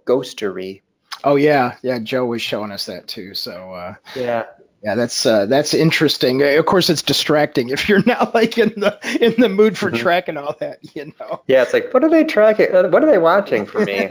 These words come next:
Speaker 2: <laughs>
Speaker 1: Hmm.
Speaker 2: Right, exactly. <laughs> Now what are they taking? <laughs>
Speaker 1: Yeah. Right.
Speaker 2: Same thing we're taking on the other side. <laughs>
Speaker 1: Yeah.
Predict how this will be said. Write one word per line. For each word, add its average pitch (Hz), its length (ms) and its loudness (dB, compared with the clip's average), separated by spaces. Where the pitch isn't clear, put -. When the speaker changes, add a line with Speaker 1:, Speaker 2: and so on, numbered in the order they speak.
Speaker 2:
<laughs> - 140 -16
Speaker 1:
Hmm. 202 180 -8
Speaker 2:
Right, 160 260 -8
exactly. 151 720 -10
<laughs> - 300 -20
Now 208 180 -4
what 180 140 -2
are 151 60 -2
they 139 140 -2
taking? 120 540 -6
<laughs> - 40 -20
Speaker 1:
Yeah. - 580 -6
Right. 254 200 -6
Speaker 2:
Same 190 220 -2
thing 220 160 2
we're 214 140 4
taking 202 340 0
on 185 80 2
the 180 140 4
other 170 160 2
side. 160 400 -8
<laughs> - 40 -10
Speaker 1:
Yeah. 120 260 0